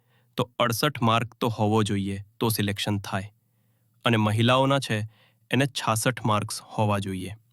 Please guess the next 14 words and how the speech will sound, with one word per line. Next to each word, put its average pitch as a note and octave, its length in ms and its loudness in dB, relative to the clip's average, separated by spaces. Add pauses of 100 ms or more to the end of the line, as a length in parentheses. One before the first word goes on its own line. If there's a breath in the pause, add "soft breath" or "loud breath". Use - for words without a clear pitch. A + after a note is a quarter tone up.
(600)
અને B2+ 120 4
મિત્રો C3 280 2
જો C3 140 4
તમને C3 300 4 (100)
એમ A#2+ 220 4
થતું A2+ 300 0
હોય G#2 200 -2 (340 soft breath)
કે A2+ 140 2
આમાં A#2+ 300 4
આવું A#2+ 360 2
હોય A#2+ 260 2
એસ G#2+ 200 -2
ટી C3+ 220 0
કેટેગરીનું, G#2 560 0